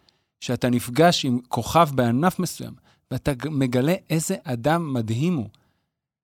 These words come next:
כל אחד שעבד בערוץ הספורט בתקופה שליאור עבד, אני בטוח שהיה איתו בקשר, כמו שטלפז אמר, כזה או אחר. הוא היה כזה. הוא היה מג-, את-, את-, הוא עזב את הערוץ וחזר לאמן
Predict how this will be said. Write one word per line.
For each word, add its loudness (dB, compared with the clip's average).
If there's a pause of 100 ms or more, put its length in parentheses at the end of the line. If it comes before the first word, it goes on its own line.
כל 6
אחד 2
שעבד 4
בערוץ 2
הספורט -2
בתקופה -2
שליאור 2
עבד, 2 (380)
אני 0
בטוח 0
שהיה 4
איתו 0
בקשר, 0
כמו -4
שטלפז 0
אמר, 2
כזה 0
או 0
אחר. -6
הוא -8
היה 0
כזה. -2 (960)
הוא 2
היה 4
מג-, 0
את-, -10 (100)
את-, -8
הוא 2
עזב 4
את 0
הערוץ 4
וחזר 4
לאמן 2